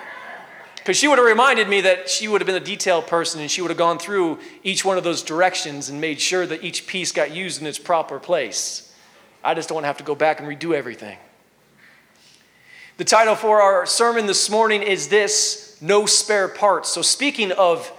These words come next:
having spare parts, here at this church, right here at Villas Grace, we have no spare parts.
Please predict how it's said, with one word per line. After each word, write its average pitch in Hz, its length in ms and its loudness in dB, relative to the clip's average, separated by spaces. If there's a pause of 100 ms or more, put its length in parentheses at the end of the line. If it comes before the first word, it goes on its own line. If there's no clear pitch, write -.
(180)
having 160 380 2
spare 160 340 0
parts, 156 400 0 (220)
here 233 200 4
at 220 80 -2
this 220 220 -2
church, - 580 -2 (160)
right 196 240 4
here 214 180 2
at 208 380 0
Villas 202 400 0
Grace, 175 960 -4 (400)
we 233 240 2
have 185 640 2 (240)
no 175 800 0 (160)
spare 147 880 0 (440)
parts. - 880 -4